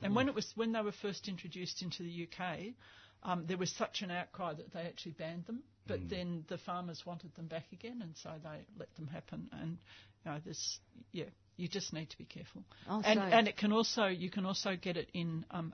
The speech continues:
Speaker 1: hay and straw that is cut from these properties.
Speaker 3: Right.
Speaker 1: So that if you're using
Speaker 2: Oh, yeah.
Speaker 1: mulch,
Speaker 3: Yeah.
Speaker 1: you can also bring it in on mulch.
Speaker 3: Yeah.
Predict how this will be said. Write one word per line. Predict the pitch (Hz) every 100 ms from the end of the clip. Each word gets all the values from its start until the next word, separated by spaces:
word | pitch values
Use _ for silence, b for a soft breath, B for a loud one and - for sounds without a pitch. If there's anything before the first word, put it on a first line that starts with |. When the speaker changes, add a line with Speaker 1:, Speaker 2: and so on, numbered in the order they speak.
| -
Speaker 1:
hay | - 175 175 170 -
and | 170
straw | - - 196 170 156
that | 208 180
is | 160
cut | - 190 -
from | - 175
these | 165 160 -
properties. | - 151 - - - - B B B
Speaker 3:
Right. | 190 208 226
Speaker 1:
So | - 190 180
that | 175
if | 185 -
you're | 180
using | 175 190 202
Speaker 2:
Oh, | 196
yeah. | 185
Speaker 1:
mulch, | 175 202 175 -
Speaker 3:
Yeah. | 185 208
Speaker 1:
you | 185 175
can | 196
also | 180 180 - 175
bring | 170 185 175
it | 165
in | 170 165 160 -
on | 170 165
mulch. | 160 - - - -
Speaker 3:
Yeah. | 208 220